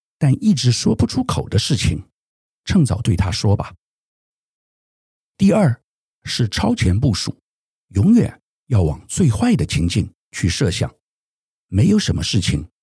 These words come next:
是不可能发生的。乌克兰发生的一切对我非常有启发。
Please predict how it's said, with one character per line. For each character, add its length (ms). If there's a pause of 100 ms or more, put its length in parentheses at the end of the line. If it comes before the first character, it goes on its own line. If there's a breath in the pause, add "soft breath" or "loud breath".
(140)
是 200
不 220
可 160
能 160
发 160
生 220
的。 200 (960)
乌 140
克 180
兰 240 (140)
发 200
生 180
的 80
一 160
切 340 (380)
对 120
我 280
非 260
常 240
有 140
启 240
发。 280